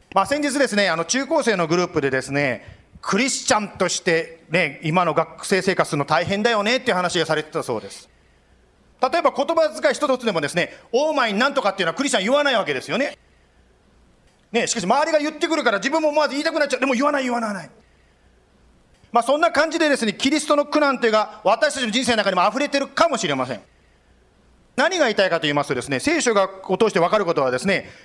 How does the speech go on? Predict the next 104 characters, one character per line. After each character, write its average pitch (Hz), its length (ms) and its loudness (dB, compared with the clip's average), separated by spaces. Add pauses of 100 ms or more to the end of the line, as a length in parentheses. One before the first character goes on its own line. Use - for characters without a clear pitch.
(120)
キ 254 100 -2
リ 302 100 2
ス - 40 -2
ト 320 60 0
の 311 100 0
苦 311 80 2
難 269 140 2
が 202 200 4
溢 247 80 -4
れ 302 120 0
て 294 100 0
い 277 40 -2
る - 60 -8
と 226 100 0
聖 277 180 0
書 233 100 0
に 202 60 0
言 196 100 0
っ 202 40 -6
て 269 140 0
る 277 100 0
と 233 80 2
い - 20 2
う 214 40 0
こ 196 80 0
と 202 80 2
は、 202 320 -2
も 285 160 2
し 302 120 0
あ 254 100 4
な 285 100 2
た 285 100 2
や 233 80 4
私 214 300 0
の 220 100 0
人 226 220 0
生 170 340 0
に 202 380 0 (360)
苦 - 160 0
難 254 200 2
が 202 140 2
襲 214 100 2
っ - 40 -4
て 220 120 0
き - 60 -14
て 202 80 2
も 175 240 -4
驚 147 400 2
か 202 120 2
な 262 140 2
い 277 60 0
で 240 80 -2
く 196 80 0
だ 180 80 2
さ 156 100 0
い 143 40 -4
と 131 60 -4
い - 20 -4
う - 20 -4
こ 117 60 -6
と 110 80 -10
な 104 60 -10
ん 98 40 -16
で 87 60 -20
す 120 60 -16
ね。 120 160 -8 (920)
あ 190 80 2
る 226 80 -4
時 190 160 -2
私 170 240 -2
は 170 80 -2
牧 175 220 -4
師 - 60 -4
と 220 120 0
し - 40 -8
て 202 60 -2
で 175 80 -2
す 147 80 -4
ね、 143 60 -2
別 180 240 -2
の 247 80 2
宗 247 180 -4
教 190 160 -2
の 170 80 -2
方 156 200 0
に 139 180 -4
キ - 120 -10
リ 180 80 -2
ス - 60 -8
ト 180 80 -2
教 170 280 0
を 156 80 -2
で 139 80 -4
す - 60 -10
ね、 131 140 -6
伝 160 120 2
え - 20 -8
た - 320 -8
時 123 440 -6
が 117 60 2
あ 113 40 0
り 107 60 -6
ま 101 120 -12
す。 - 120 -18